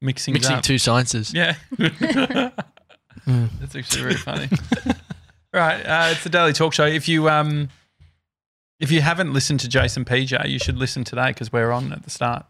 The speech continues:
Speaker 3: Oh, yeah. And if you wanna listen to their in-, episodes individually, just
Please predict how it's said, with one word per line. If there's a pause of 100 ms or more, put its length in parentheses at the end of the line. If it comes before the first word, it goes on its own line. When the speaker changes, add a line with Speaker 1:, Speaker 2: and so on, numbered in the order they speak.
(240)
Speaker 3:
Oh,
yeah. (380)
And
if
you
wanna
listen
to
their
in-, (140)
episodes
individually,
just